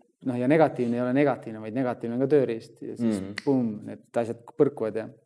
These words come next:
Speaker 2: Aga, aga nagu, nagu selles mõttes, et kui sa võtad, kui sul juhtub see mingisugune asi, sul on mingi ideaal,
Speaker 1: Jaa.
Speaker 2: mida sa tahad saavutada,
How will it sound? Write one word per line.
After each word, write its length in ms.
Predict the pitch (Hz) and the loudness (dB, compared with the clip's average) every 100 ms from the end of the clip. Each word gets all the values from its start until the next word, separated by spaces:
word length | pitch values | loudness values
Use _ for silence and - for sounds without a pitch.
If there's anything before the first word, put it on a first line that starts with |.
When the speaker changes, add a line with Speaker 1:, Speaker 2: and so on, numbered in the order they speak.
| - | -2
Speaker 2:
Aga, 160 | 107 120 | 4 6
aga 140 | 117 | 6
nagu, 340 | 113 113 110 107 | 2 2 0 0
nagu 180 | 107 104 | 0 0
selles 200 | 127 104 | -2 -2
mõttes, 220 | 98 92 | -4 -10
et 60 | 90 | -10
kui 100 | 104 | -4
sa 80 | 101 | 0
võtad, 380 | 110 104 87 - | 0 -2 -8 -8
kui 100 | 95 | -8
sul 120 | 98 | -2
juhtub 320 | 123 127 - - | -4 -4 -14 -12
see 120 | 90 | -10
mingisugune 480 | 90 90 90 87 90 | -8 -10 -10 -8 -6
asi, 160 | 107 92 | -6 -4
sul 120 | 107 | -2
on 60 | 117 | 0
mingi 180 | 117 104 | 0 -2
ideaal, 420 | 95 101 87 87 - - | 0 0 -2 -6 -14 -8
Speaker 1:
Jaa. 140 | 120 101 | -6 -2
Speaker 2:
mida 140 | 98 | -4
sa 100 | 92 | -4
tahad 200 | 90 90 | -6 -2
saavutada, 480 | 113 95 87 87 | 0 -2 -4 -10